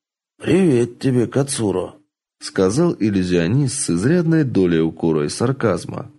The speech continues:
Speaker 1: "Ну, мне снова нужно угощать тебя пивом за хорошую работу".
Speaker 2: Кацуру отвёл взгляд, стыдясь смотреть другу в глаза. "Сегодня угощает он". Саглядатый кивнул на сидящего рядом с ним мужчину.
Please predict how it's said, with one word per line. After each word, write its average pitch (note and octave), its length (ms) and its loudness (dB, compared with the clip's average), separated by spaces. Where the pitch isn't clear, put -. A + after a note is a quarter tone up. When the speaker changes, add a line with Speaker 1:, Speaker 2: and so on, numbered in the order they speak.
Speaker 1:
"Ну, G#2+ 560 -4
мне G2 360 -4
снова D#3+ 400 0
нужно G#2+ 380 0
угощать F2 500 -4
тебя F#2+ 220 -6
пивом G2 360 0
за E2 120 -8
хорошую E2 480 -6
работу". G#2 580 -4
Speaker 2:
Кацуру D#3+ 540 0
отвёл C3+ 520 0
взгляд, G2 420 -2
стыдясь E2 440 -2
смотреть E2+ 480 -4
другу D#2+ 300 0
в D2 80 -6
глаза. G#2+ 580 -2
"Сегодня C3+ 520 2
угощает G#2+ 680 0
он". G2+ 360 -2
Саглядатый G2 680 0
кивнул G#2 440 2
на F#2+ 120 0
сидящего F2+ 560 0
рядом E2 320 -2
с - 100 -10
ним E2 140 -4
мужчину. F2+ 640 -2